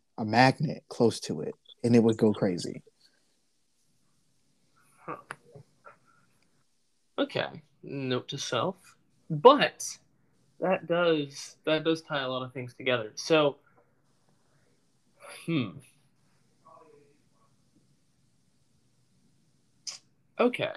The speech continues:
Speaker 2: No, thank you for that. That makes perfect sense. I don't know where
Speaker 1: Um,
Speaker 2: that is.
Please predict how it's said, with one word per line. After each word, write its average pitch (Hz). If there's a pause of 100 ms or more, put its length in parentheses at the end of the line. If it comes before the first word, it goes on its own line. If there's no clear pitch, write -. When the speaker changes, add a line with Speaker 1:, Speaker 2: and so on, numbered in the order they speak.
(180)
Speaker 2:
No, 190
thank 196
you 196
for 110
that. 90
That 127 (140)
makes 131
perfect 127
sense. 151 (260)
I 113
don't 107
know 120
where 113
Speaker 1:
Um, 127
Speaker 2:
that 123
is. -